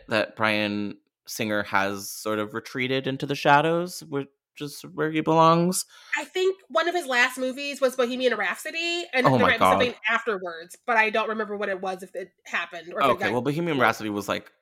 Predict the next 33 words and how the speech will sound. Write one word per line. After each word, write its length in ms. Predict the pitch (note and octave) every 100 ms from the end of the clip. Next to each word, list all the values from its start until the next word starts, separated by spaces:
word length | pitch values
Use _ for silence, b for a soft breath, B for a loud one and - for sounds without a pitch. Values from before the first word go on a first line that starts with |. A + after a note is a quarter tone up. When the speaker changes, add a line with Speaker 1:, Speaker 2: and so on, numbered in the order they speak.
| -
Speaker 1:
five 480 | - - G2 F#2+ F#2+
minutes 260 | F2+ -
ago, 400 | - E2 G2 A#2+ C#3
so. 460 | - G2+ G2+ A2 - _ -
Speaker 2:
Right? 360 | G3 G3+ C#4 - B B _
Like, 160 | D4+ D#4+
again, 440 | D#4+ F4+ F#4+ B3
like, 240 | B3 B3 -
he 220 | A#3+ E4
was 220 | E4 E4
nominated 420 | C#4+ C4+ D#4+ D4
for 140 | - C4
things 320 | C4 B3 A#3
for 180 | A#3+ B3
that, 300 | A#3 G#3+ B3
and 200 | A#3 A3
people 240 | - C4+ B3+
were 80 | B3
finally 220 | B3 A#3
like, 160 | A3+
"We 80 | C4
can't 340 | B3+ C#4 C4+ A3+
give 160 | B3
him 100 | B3
an 160 | A#3+ A3+
award, 460 | G#3 G#3+ G#3+ G3
so 80 | G#3+
we're 80 | G#3
gonna 140 | A3
just 120 | G#3 G3+
remove 220 | G#3 F#3+
the 60 |
movie." 500 | G3 G3 F#3 E3 D#3